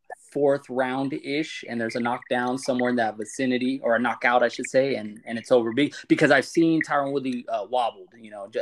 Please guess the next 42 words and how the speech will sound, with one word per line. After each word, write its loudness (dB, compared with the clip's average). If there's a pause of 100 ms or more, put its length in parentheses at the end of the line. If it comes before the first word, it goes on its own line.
again, -8 (260)
I -4
haven't -6
watched -4
too 0
many 0
of -2
his -8
fights, 0
but 0
of -6
the -8
highlights -2
that -4
I 0
saw, 0 (280)
um, -8
and -8
the -12
few -6
fights 2
that 0
I 2
did -2
see, -4
he -4
did -2
look 0
like -2
he -6
could -6
get -4
pretty 2 (120)
easily -4
wobbled. -8
So, -6 (300)
um, -8
I 2
would 2
say -2 (280)
fourth 4 (520)
round-ish, -2